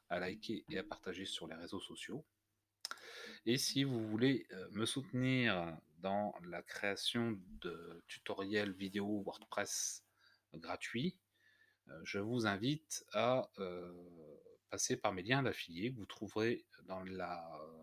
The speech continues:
description de la vidéo. Si vous cliquez sur le bouton voir plus, euh, ou linement, et vous allez voir notamment donc un lien vers, euh, O deux Switch, qui est, euh,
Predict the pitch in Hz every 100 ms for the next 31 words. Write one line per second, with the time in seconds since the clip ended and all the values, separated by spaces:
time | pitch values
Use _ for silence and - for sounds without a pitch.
0 | 80 - 113 - - - 123 104 85 85
1 | 101 156 - 95 87 98 104 92 _ -
2 | - - - - - 101 123 - 98 95
3 | 95 110 95 - - 135 - 87 78 _
4 | - - - - - - _ - 98 92
5 | 92 90 90 98 131 127 - _ _ _
6 | _ _ _ _ _ 127 143 127 110 104
7 | 107 117 117 120 107 - 98 110 127 -
8 | - - 104 104 92 95 98 110 117 113
9 | 95 107 117 90 82 - 120 101 - -
10 | 113 - - - _ _ _ - _ -
11 | _ _ 95 107 - - -